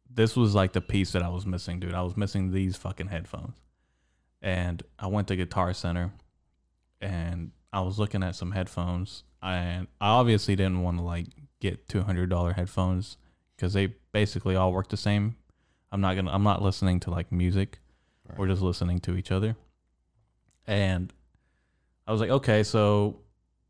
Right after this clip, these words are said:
Speaker 1: first of all, they were, like, short-staffed as fuck, dude. Like, they only had, like, three people running the show, and there was a lot of people in there.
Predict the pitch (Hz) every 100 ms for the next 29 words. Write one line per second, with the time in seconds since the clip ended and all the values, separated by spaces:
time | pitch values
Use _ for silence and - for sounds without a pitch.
0 | _ _ _ _ _ _ _ - 143 151
1 | 117 101 95 92 113 120 127 110 90 -
2 | - 120 95 - - 95 85 92 - -
3 | 87 - - 82 82 - - 90 90 107
4 | 104 95 95 85 85 98 92 - 92 87
5 | 92 87 85 - 95 95 101 - _ _
6 | _ _ _ _ 101 101 95 87 87 95
7 | 95 90 101 90 87 87 87 87 92